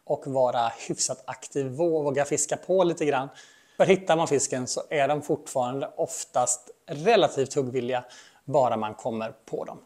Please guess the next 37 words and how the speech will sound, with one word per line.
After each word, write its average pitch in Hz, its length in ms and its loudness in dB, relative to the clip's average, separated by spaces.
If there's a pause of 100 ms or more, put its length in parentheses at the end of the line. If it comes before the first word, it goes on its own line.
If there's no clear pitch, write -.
(480)
Och 226 100 4
jag 220 80 2
tänker 220 240 0
vi 220 80 4
vill 220 160 4
bara 202 300 2
sätta - 360 -2
igång 175 280 -2
helt 175 200 -4
enkelt 143 320 -6
med 139 540 -6
teknik 147 320 -8
nummer 143 160 -2
ett. 185 320 -4 (3000)
Och 208 240 6
första - 400 0
tekniken 127 580 -4
är 127 300 0
en 120 140 -6
teknik 117 380 -10
som 127 140 -12
man 113 100 -10
kan - 140 -14
täcka 175 280 -2
yta 170 240 0
med, 165 260 -2 (300)
som 135 340 -2
är 151 140 -6
bra 139 240 0
på 147 120 -4
att - 80 -4
trygga 147 320 0
fisk, - 480 -4
som 135 260 -8
kastar - 560 -4
bra, 131 440 0 (400)
eh, 131 440 -14